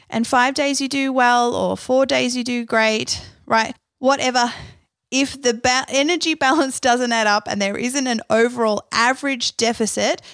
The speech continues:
then you are not going to lose weight. So it's super, super important that you aim for consistency over the weekends as well as during the week.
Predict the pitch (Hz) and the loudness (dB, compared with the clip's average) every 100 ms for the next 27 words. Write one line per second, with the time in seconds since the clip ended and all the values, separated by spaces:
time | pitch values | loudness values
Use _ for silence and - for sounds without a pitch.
0 | _ - 214 202 202 208 - - 214 208 | _ -2 0 0 -2 -6 -10 -4 0 2
1 | 214 214 226 208 202 - 202 185 190 - | 2 0 0 -2 -2 -2 -2 -2 -4 -2
2 | 87 85 - - - 277 302 - - - | -2 -2 -8 -14 -2 0 0 -6 -6 -2
3 | 330 349 349 381 359 349 - - 254 - | 0 0 -2 -4 -2 -4 -4 -4 -4 0
4 | 247 240 196 175 285 - - _ _ - | 2 2 0 -4 -6 -6 -8 _ _ -2
5 | 240 240 - - - - 220 233 226 226 | 0 0 -2 -8 -8 -12 -6 -2 0 -2
6 | 226 233 247 _ _ - 233 262 269 - | -2 -6 -8 _ _ -2 0 0 -2 -4
7 | 262 254 226 - 294 - 285 254 247 226 | -4 -4 -4 -2 -2 -2 -2 -2 -2 -2
8 | 214 214 208 202 208 226 - 202 196 - | 0 0 0 0 0 -2 -4 -6 -6 -6
9 | - 202 208 214 208 214 208 - 202 202 | -4 -2 2 2 4 2 0 0 0 0
10 | 196 185 196 180 - | 0 -2 -2 -6 -14